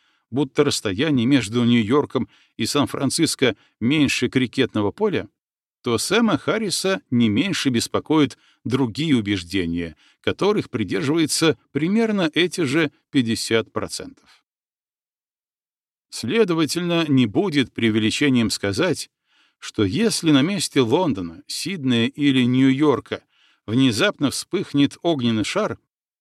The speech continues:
то значительная доля американского населения увидит благое знамение в появившемся затем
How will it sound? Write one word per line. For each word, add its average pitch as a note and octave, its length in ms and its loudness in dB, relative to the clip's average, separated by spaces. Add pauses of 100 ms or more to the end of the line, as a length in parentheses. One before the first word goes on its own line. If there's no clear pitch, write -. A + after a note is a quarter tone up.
то G#3 220 0
значительная C#3+ 720 0
доля F#3 400 -2
американского B2 760 -2
населения D3 760 0 (280)
увидит E3 580 -2 (140)
благое B2+ 760 0
знамение A#2 880 0 (260)
в - 100 -20
появившемся C#3+ 760 0
затем C3+ 640 0